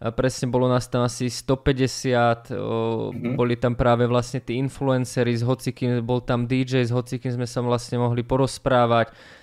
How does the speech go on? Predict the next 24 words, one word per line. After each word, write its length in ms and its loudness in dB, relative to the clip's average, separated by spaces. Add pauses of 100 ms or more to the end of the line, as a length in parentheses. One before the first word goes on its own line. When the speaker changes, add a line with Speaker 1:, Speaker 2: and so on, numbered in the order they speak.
(120)
Speaker 1:
Brutálny, 720 4
brutálny 560 2
výhľad, 400 2
neviem, 240 0
či 160 -10
som 400 -4
niekedy 480 -2
v 80 -18
podstate 400 -6
taký 240 -2
zažil, 480 2
čiže 320 -2
to 160 2
je 160 6
asi, 360 0 (920)
e, 160 0
čo 160 -2
sa 80 4
týka 240 0
za 160 6
mňa 240 4
takého 400 2
wow 240 8
momentu 720 2